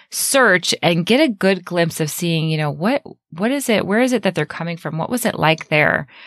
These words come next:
It helps you to really approach that student with such care and empathy and understanding and meet them where they're at. It helps you to make space for that time where they can share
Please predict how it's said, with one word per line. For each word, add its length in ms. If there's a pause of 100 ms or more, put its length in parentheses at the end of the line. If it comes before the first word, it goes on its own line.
(260)
It 80
helps 340
you 60
to 80
really 300
approach 480
that 200
student 440
with 140
such 300
care 340
and 240
empathy 600 (360)
and 120
understanding 880
and 160
meet 200
them 140
where 140
they're 180
at. 360 (560)
It 80
helps 300
you 40
to 180
make 300
space 420
for 140
that 180
time 300
where 140
they 80
can 160
share 600